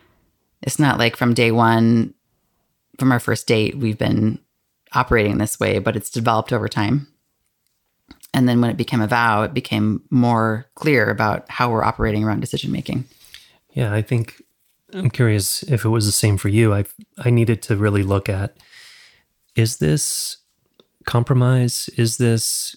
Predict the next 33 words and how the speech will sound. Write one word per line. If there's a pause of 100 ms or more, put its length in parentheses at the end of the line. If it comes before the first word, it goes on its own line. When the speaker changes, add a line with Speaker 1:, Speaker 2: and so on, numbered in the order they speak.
(100)
Speaker 2:
giving
up (1600)
potency
or (200)
power
to
create
or
something? (240)
Speaker 1:
Mm-hmm. (360)
Speaker 2:
We
really
needed
to
take
a
hard
look
at
that.
And (1400)
that
takes
time. (640)
Speaker 1:
And, (280)
and,
and
it's,
for
us,
it's
not
compromise.